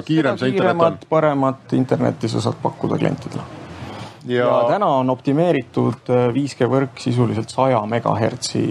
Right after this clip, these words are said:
Speaker 2: äh, sagedusriba peale. Ja, ja kõik soovitused ütlevad, et see sagedusressurss operaatori kohta peaks jääma kaheksakümmend kuni sada megahertsi vahemikku.
Speaker 1: Okei, ja Eestis antakse kui palju?
Speaker 2: Hetkel otsuseid veel ei ole, aga arutelu all on,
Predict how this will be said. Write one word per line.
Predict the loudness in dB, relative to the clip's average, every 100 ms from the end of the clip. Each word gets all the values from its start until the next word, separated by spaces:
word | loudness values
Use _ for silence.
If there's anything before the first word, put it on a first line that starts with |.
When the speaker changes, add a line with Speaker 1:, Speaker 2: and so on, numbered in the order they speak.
| 0 0
Speaker 2:
äh, | 2 2 0
sagedusriba | 0 -2 0 0 0 2
peale. | 2 0 -2 -8 -2
Ja, | -2
ja | 0
kõik | 0 0
soovitused | 0 0 0 -2 -2 -2
ütlevad, | 0 -2 -2 -2
et |
see | -2 -2
sagedusressurss | 0 0 -2 -4 -4 0 0 -2 -6
operaatori | -2 -2 0 0
kohta | 0 0
peaks | 0 0 0
jääma | -2 2
kaheksakümmend | 0 0 0 -2 -2 -2
kuni | -2
sada | 0 0
megahertsi | 0 0 -2 -2 0
vahemikku. | 0 -2 -8 -14 -16 -16 -10 -4
Speaker 1:
Okei, | -2 0 0
ja | 2
Eestis | 2 2 0
antakse | -2 -2 -2 0
kui | 2
palju? | 4 4 0 -4 -20 -18 -16 -16 -14 -14 -14 -14 -12 -12 -10 -12 -12 -4
Speaker 2:
Hetkel | -2 0 0
otsuseid | 0 0 0 0
veel | 2 2
ei | 2
ole, | 0 -2 -6 -12 -14 -14 -14 -8
aga | -2 -2 -2 -2 -2 -2 0
arutelu | 0 0 -2 0 0
all | 2 2
on, | 2